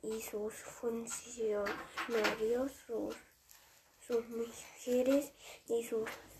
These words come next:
con, concubinas bebieron y comenzaron, comenzaron a alabar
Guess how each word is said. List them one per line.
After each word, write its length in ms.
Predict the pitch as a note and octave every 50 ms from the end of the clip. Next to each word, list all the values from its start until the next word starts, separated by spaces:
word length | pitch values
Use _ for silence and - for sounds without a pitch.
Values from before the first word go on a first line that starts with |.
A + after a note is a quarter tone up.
| - - - - -
con, 320 | - A#3 A#3 A3+ A3+ A3 A3 - - - - - - - - - - -
concubinas 1300 | - A#3 A3+ A3+ A3 - A3 G#3+ G#3+ G#3 G3+ G#3+ G#3+ A3+ A#3 A#3 A#3 A#3+ B3+ B3+ C4+ D4 D4+ D4+ - - - - - -
bebieron 1040 | C4+ B3 A#3 A3 A3 A3 A3 A3+ A3+ A3+ A#3 A#3 A#3 A#3 A#3 A#3 B3 B3+ C4 C4 C4+ - - - - - - - -
y 160 | - A3+ A#3 A3 - - - - - -
comenzaron, 2000 | A#3+ A#3+ A3+ A3+ A3+ A3+ A3+ A3 A3 A#3 A3+ A#3 A#3+ A#3+ - - - A#3+ A3+ A#3 A#3 A#3+ B3 C4+ C4+ C4 C4 B3+ B3 A#3 B3 C4 C#4 C#4+ D4+ D#4+ E4+ E4+ E4+ F4 F#4 F#4+ F#4+ - - - - - - - - - - - - - - - - - - - - - - - - -
comenzaron 1300 | - B3 A#3+ B3 A#3+ A#3+ A#3+ A#3+ A#3+ - - - B3+ B3 B3+ B3+ B3+ B3+ C4 C4+ C#4+ D4 D#4 D#4+ - - - _ _ - - - - - - - - _ _ -
a 180 | - A3+ A3+
alabar 840 | A3 A3 G#3+ A3 G#3 G#3 G#3 G#3 G#3 G#3 G#3 A3 A#3 A#3+ C4 C4+ C#4